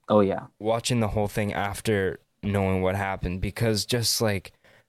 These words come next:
Speaker 2: the trauma that these people are going, because obviously they don't know what's happening next. They,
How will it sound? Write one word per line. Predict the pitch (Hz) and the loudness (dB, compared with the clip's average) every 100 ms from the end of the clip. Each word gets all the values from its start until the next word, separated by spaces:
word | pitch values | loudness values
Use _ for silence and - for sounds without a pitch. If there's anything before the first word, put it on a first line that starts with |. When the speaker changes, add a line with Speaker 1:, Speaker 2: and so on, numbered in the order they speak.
| - | -4
Speaker 2:
the | 120 | -4
trauma | - - 113 104 113 127 | -2 -2 0 2 2 2
that | 113 92 | 0 0
these | 120 107 | 0 -2
people | - 101 101 113 | -2 -2 0 2
are | 107 98 | 2 2
going, | 87 92 95 107 | 2 2 2 2
because | 107 101 110 104 | 0 0 0 0
obviously | 82 117 127 127 - 120 | 2 0 0 0 0 -2
they | 101 110 | 2 2
don't | 110 104 95 | 2 0 0
know | 101 104 | 2 2
what's | 92 92 95 - - - | 0 0 -2 -2 -8 -12
happening | - 110 107 - 101 95 95 | -8 -6 -6 -4 -2 -2 0
next. | 107 98 - | -2 -2 -2
They, | 104 104 | 0 0